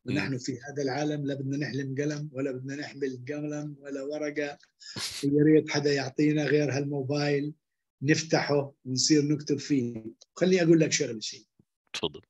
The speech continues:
Speaker 1: Three rules إذا بدك تصير. ترى أنا عندي قاعدة كمان وبحب أشاركها، وناس كثير شاركها.
Speaker 2: مم.
Speaker 1: ما في حدا بنولد brilliant لحاله. هذا مخ. زي اللي بحب الموسيقى بس ما بيعرف يعزف.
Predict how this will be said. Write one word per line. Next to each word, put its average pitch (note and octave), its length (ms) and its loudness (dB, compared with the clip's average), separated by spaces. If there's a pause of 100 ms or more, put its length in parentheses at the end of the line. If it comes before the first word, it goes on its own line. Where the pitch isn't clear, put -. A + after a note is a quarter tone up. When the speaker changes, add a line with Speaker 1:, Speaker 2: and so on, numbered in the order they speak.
(220)
Speaker 1:
Three C#4 360 8
rules C4 360 6
إذا G#3 160 4
بدك F3+ 260 2
تصير. E3 400 0 (280)
ترى D#3 160 0
أنا E3 220 0
عندي D#3+ 200 -2
قاعدة D#3 380 2
كمان D3+ 500 -4
وبحب C3+ 360 -4
أشاركها، C#3+ 440 -8
وناس F#3+ 240 2
كثير A3 240 0
شاركها. B2+ 480 -10 (200)
Speaker 2:
مم. D3 340 -14 (240)
Speaker 1:
ما F#3+ 80 4
في F#3 220 -2
حدا D#3 280 0
بنولد C3+ 840 0 (120)
brilliant A2+ 480 -4
لحاله. - 300 -10 (960)
هذا C3 280 -2
مخ. C#3 500 -4 (680)
زي G3 240 4
اللي F3+ 160 4
بحب C3+ 400 0
الموسيقى C#3+ 640 0
بس D#3+ 180 -2
ما E3 60 4
بيعرف C#3 320 0
يعزف. - 320 -6